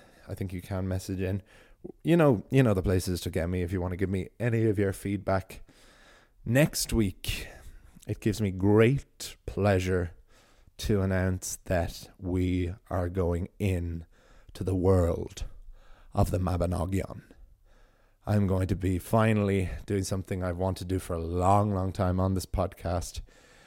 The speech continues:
which is I'm adapting the stories from Welsh mythology. Welsh is very much, it's a Celtic nation, as we all know,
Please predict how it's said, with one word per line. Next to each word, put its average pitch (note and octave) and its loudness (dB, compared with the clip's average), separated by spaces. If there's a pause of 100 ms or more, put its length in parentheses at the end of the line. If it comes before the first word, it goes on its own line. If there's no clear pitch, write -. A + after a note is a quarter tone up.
(180)
which F#2 4
is F#2 4
I'm F2+ 4
adapting F#2 2 (220)
the - -2
stories F2+ 2 (640)
from F#2 2
Welsh F2 2
mythology. F2 0
Welsh G2 2
is G2 0
very G#2+ 2
much, - 0
it's - -8
a - -10
Celtic - 0
nation, A2 4
as F2+ 2
we F#2+ 2
all A2 2
know, F#2 2